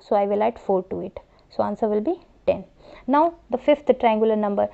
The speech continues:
So before fifth what will come? The triangular number was ten. So in this ten, what I will add? I will add five because I am finding the fifth triangular number. So the answer will be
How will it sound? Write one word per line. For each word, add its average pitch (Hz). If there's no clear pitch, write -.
So 277
before 277
fifth 330
what 285
will 311
come? 349
The 226
triangular 240
number 262
was 269
ten. 370
So 254
in 247
this 277
ten, 202
what 233
I 254
will 262
add? 269
I 214
will 226
add 269
five 294
because 214
I 208
am 202
finding 214
the 233
fifth -
triangular 262
number. 226
So 214
the 196
answer 196
will 202
be -